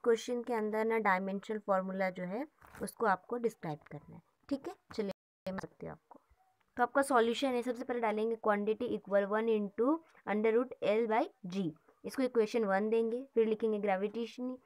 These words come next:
gravitational acceleration G equal velocity, velocity upon time, ठीक है। तो अब आपका formula बन जाएगा, अ, G equal distance upon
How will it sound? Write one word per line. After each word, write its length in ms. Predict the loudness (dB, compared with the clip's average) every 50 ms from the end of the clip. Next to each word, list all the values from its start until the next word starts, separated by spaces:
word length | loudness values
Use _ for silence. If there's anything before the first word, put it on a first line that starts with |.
| _ _ _ 0
gravitational 640 | 2 2 2 2 2 2 2 2 2 -2 -4 -4 -4 -2
acceleration 720 | -4 -4 -2 -2 -2 0 0 0 0 -2 -2 -4 -6 -4 -6 -6
G 220 | -4 -2 -2 -2
equal 320 | -2 -4 -2 -2 -2 0 2
velocity, 500 | 0 0 0 -2 -6 -4 0 0 0 0 0 _ -4 2 2
velocity 480 | 4 4 4 -2 -4 -2 2 2 2 2
upon 320 | 2 0 -2 -2 -2 -6 -8 -8
time, 200 | -6 -6 -8 -10 -14 _ _ _ _ _ _ _ _ _ -8
ठीक 180 | -8 -6 -6
है। 60 | -10 -14
तो 380 | -14 _ _ _ _ 0 4
अब 140 | 4 4 4
आपका 220 | 4 0 0 -2
formula 420 | 2 4 4 4 4 4 4 4 4
बन 220 | 4 2 0 0
जाएगा, 500 | 0 0 0 0 0 0 -2 -4 -4 -4 -6 _ _ _ _ _ _ _ _ _ _ -4
अ, 180 | 0 0 2 2
G 300 | 0 -2 -2 2 2 4 2
equal 340 | 2 2 2 4 4 4 4 2
distance 420 | 2 0 -2 -4 -4 -2 -2 -2
upon 300 | 0 0 0 0 0 0